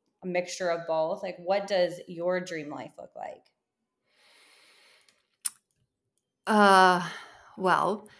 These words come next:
Speaker 2: my dream life is, the setting is in Florida or some beach town, I think. It's
Speaker 1: Yeah.
Speaker 2: in a warm tropical climate on the water. And dream life would, would include, like, doing this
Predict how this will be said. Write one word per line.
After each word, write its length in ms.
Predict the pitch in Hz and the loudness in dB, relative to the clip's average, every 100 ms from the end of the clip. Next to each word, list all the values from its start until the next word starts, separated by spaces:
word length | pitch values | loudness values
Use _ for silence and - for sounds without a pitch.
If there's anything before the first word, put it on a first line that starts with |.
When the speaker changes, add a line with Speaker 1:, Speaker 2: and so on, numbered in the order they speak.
| - _ _ - | -20 _ _ -4
Speaker 2:
my 140 | 214 208 | 2 2
dream 320 | 208 208 233 | 4 2 4
life 400 | 208 196 196 - _ _ _ - | 4 4 0 -12 _ _ _ 0
is, 380 | 196 175 170 - _ | 2 2 -4 -12 _
the 160 | 175 196 | -2 0
setting 440 | 202 208 202 196 | 4 6 6 4
is 340 | - 180 175 - | 4 0 0 -4
in 220 | - 175 | -2 -4
Florida 580 | - 147 147 151 165 - | -2 -4 -2 -2 -2 0
or 180 | 202 202 | 6 6
some 260 | 202 208 | 8 6
beach 340 | 175 185 - - | 6 -2 -4 -6
town, 380 | 196 143 147 165 | -2 -2 -2 -4
I 100 | 175 | -6
think. 480 | 165 - - - - _ _ | -6 -8 -10 -14 -20 _ _
It's 200 | 208 175 | 0 2
Speaker 1:
Yeah. 20 | |
Speaker 2:
in 80 | 208 | 2
a 100 | 196 | 2
warm 300 | 180 196 190 | 4 4 4
tropical 400 | 185 185 175 180 | 2 0 2 0
climate 480 | 170 165 156 165 160 - | 0 -2 0 -4 -6 -2
on 160 | 190 180 | 0 2
the 80 | 170 | 0
water. 480 | 147 151 151 220 220 _ _ _ _ - | -2 -2 -2 -6 -12 _ _ _ _ 2
And 360 | 214 202 196 | 6 6 4
dream 340 | 196 214 208 202 | 2 2 4 4
life 300 | 196 190 202 | 4 2 2
would, 240 | 190 185 _ | 0 -2 _
would 240 | 190 196 196 | 0 2 4
include, 840 | 190 - 208 190 185 180 180 185 - | 2 0 2 4 4 2 0 -2 -4
like, 580 | 185 170 160 156 - - _ _ _ _ _ _ _ - 202 | -2 0 0 -4 -10 -20 _ _ _ _ _ _ _ -10 0
doing 520 | 240 240 233 214 202 | 4 4 4 2 2
this 600 | 180 156 233 - - | 2 2 0 -2 -6